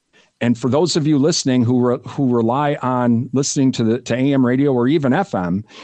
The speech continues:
you're gonna have that new seventy, eighty thousand, hundred thousand dollar vehicle. You're gonna turn the radio on and it's not gonna work. It's gonna barely work. It's gonna sound terrible. It's, it,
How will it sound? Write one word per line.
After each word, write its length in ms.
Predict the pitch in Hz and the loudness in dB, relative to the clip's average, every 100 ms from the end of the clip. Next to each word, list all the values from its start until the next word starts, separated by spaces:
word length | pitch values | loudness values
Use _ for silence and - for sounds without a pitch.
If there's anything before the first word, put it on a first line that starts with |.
| - | -2
you're 140 | 135 | 0
gonna 160 | 170 147 | 0 2
have 200 | 143 139 | 0 2
that 160 | 135 131 | 0 2
new 200 | 139 127 | 0 0
seventy, 500 | - 143 143 131 131 | -2 0 0 0 0
eighty 220 | 131 123 | -2 -2
thousand, 520 | 131 127 120 120 117 | -2 -2 0 2 2
hundred 260 | 131 131 127 | 0 0 0
thousand 280 | 127 120 | -2 0
dollar 240 | 117 117 101 | 0 0 0
vehicle. 340 | 151 151 127 | 0 0 0
You're 120 | 120 | 0
gonna 100 | 131 | 0
turn 160 | 113 139 | 2 2
the 100 | 110 | 2
radio 300 | 127 165 107 | 2 0 0
on 140 | 110 | 2
and 100 | 113 | 2
it's 220 | 117 - 135 | 0 0 -2
not 100 | 131 | -2
gonna 140 | 104 | -2
work. 440 | 98 147 - - _ _ _ | -2 -4 -6 -16 _ _ _
It's 140 | 123 - | -6 -2
gonna 140 | 127 | -2
barely 480 | 90 - 147 160 101 | 0 0 2 2 0
work. 340 | 85 85 - _ _ 131 | -4 -10 -14 _ _ -6
It's 180 | - | -2
gonna 160 | 156 139 | 0 0
sound 320 | - 127 117 | 0 0 0
terrible. 500 | - 156 113 85 90 _ - - | 0 0 -2 -4 -12 _ -20 -6
It's, 260 | 131 - - | -4 -4 -6
it, 220 | 127 | -8